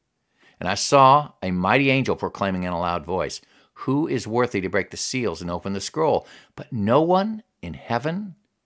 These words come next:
or on earth or under the earth could open the scroll or even look inside it. I wept and wept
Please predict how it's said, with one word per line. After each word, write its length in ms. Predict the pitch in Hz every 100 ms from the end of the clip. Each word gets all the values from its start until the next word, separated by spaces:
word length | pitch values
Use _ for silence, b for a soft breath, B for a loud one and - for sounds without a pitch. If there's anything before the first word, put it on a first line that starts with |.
| _ _ -
or 220 | 92 117
on 120 | -
earth 340 | 104 90 95 - -
or 160 | 87 -
under 220 | 131 151
the 180 | 107 69
earth 260 | 80 87
could 140 | 107 -
open 280 | 113 117 160
the 80 | 170
scroll 420 | - - 82 92
or 140 | 101
even 240 | 98 110 131
look 180 | 90 113
inside 420 | 110 - 143 104
it. 200 | - _ b b b b _ -
I 160 | 123
wept 520 | 104 117 98 - - - _ _ _ _ _ _ _
and 220 | - -
wept 460 | 95 110 - -